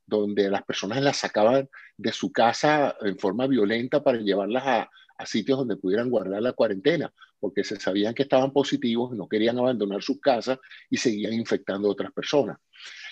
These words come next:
En otros países democráticos y con más libertades, pues, esto, esto no se pudo hacer. Había que apelar al sentido de responsabilidad social de las personas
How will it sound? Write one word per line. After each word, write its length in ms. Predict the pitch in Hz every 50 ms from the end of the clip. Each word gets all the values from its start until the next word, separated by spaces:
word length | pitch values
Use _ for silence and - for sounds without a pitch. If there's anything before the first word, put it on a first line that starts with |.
| -
En 180 | - 120 113 117
otros 260 | 127 135 - 180 175 -
países 500 | - 135 123 117 117 120 - - 147 135
democráticos 720 | 147 123 107 98 - 113 110 113 113 - 139 - - 135
y 40 | 120
con 160 | - - 98
más 140 | 95 92 92
libertades, 640 | 113 123 123 123 107 - - 110 117 120 120 120 107 -
pues, 160 | - 107 -
esto, 160 | - - 117 107 - -
esto 200 | - - 139 135
no 100 | 131 -
se 120 | - 135
pudo 280 | - - 127 127 127 117
hacer. 340 | - - 170 165 - - - _ _ _ _ _ - - -
Había 300 | - 95 107 107 110 110
que 200 | - - 151 143 -
apelar 680 | - 113 - - 113 104 113 117 123 127 131 143 - -
al 120 | - 127 113
sentido 440 | - 117 98 92 - 113 117 135 151
de 60 | 135
responsabilidad 760 | 131 117 - - 107 98 - - 98 90 92 92 98 98 -
social 480 | - 131 123 - - 151 135 127 139
de 100 | 147 143
las 100 | 127 - -
personas 500 | 139 131 - - 135 113 101 101 107